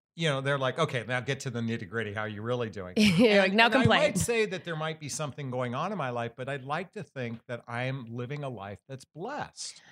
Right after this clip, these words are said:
Speaker 2: I
Speaker 1: So
Speaker 2: love
Speaker 1: why
Speaker 2: that.
Speaker 1: not start every sentence with, "I'm blessed"?
Speaker 2: I love that. That's such a
Speaker 1: Yeah.
Speaker 2: nice,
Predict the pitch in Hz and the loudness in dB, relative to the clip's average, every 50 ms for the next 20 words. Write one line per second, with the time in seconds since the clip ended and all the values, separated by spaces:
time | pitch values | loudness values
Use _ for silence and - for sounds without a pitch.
0 | - - - 190 190 160 165 165 147 135 147 156 175 185 165 190 180 156 - - | -14 -8 -6 -6 -4 -2 -2 -2 -2 0 0 0 0 0 -2 -2 -4 -4 -6 -8
1 | - - - - 165 156 160 151 127 117 - _ - 127 127 117 131 131 117 - | -8 -6 -6 -4 -2 0 2 2 0 -2 -4 _ -8 -8 -6 -6 -6 -6 -6 -6
2 | - - 139 135 143 131 - - 95 - - - _ - 104 101 - _ _ _ | -6 -6 -6 -8 -8 -10 -12 -14 -16 -18 -18 -20 _ -12 -10 -10 -10 _ _ _
3 | 107 104 101 104 90 101 107 110 110 - - - - - - _ - - - - | -12 -10 -10 -10 -10 -8 -8 -8 -8 -8 -10 -14 -18 -20 -20 _ -20 -20 -18 -16
4 | - - - - - _ - 285 349 415 466 440 440 - 415 359 311 233 214 - | -14 -14 -14 -14 -14 _ -2 2 2 4 2 2 2 2 2 2 4 4 2 2
5 | - - - - 294 294 - - - 440 440 381 339 202 - 294 302 262 - - | 0 -2 -4 -2 -2 -2 -2 0 2 4 4 6 6 6 4 4 2 0 -4 -6
6 | - | -10